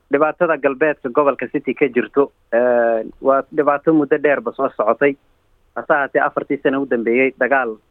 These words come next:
dhimasho iyo dhaawac iyo khasaaro badanba geystay ayaa ka socdo, en, oo ilaa maantana socdo, welina xal, xal aanan loo helin. Dad rayid ah oo shacab oo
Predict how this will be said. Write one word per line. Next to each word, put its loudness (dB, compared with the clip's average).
dhimasho -2
iyo 4
dhaawac 0
iyo -2
khasaaro -2
badanba -2
geystay -2
ayaa 2
ka 0
socdo, 0
en, 2
oo 2
ilaa 0
maantana 0
socdo, 0
welina 0
xal, -2
xal -2
aanan -2
loo 4
helin. 0
Dad 0
rayid 0
ah 2
oo 0
shacab -2
oo 2